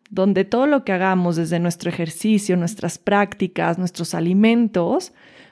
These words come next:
vayan de acuerdo realmente a nuestro ser individual y a lo que necesitamos en este momento de nuestra vida. Por ahí tengo un episodio del podcast donde hablo de Ayurveda y menstruación,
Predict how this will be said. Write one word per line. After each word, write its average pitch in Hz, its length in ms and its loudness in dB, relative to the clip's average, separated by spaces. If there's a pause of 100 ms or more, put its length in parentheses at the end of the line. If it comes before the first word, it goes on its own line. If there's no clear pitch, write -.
vayan 247 300 2
de 269 80 2
acuerdo 208 560 -2
realmente 247 540 0
a 269 40 0
nuestro 214 360 0
ser 196 180 0
individual 180 800 0
y 185 60 0
a 175 60 2
lo 175 140 0
que 185 100 -2
necesitamos 208 680 0
en 226 120 4
este 226 180 0
momento 202 360 2
de 214 60 0
nuestra 165 380 -4
vida. 190 320 0
Por 190 140 -2
ahí 196 80 4
tengo 233 240 0
un 220 80 2
episodio 202 460 0
del 185 160 2
podcast 180 420 0
donde 170 180 0
hablo 170 220 2
de 175 240 2
Ayurveda 180 840 2
y 185 100 -2
menstruación, 165 800 -2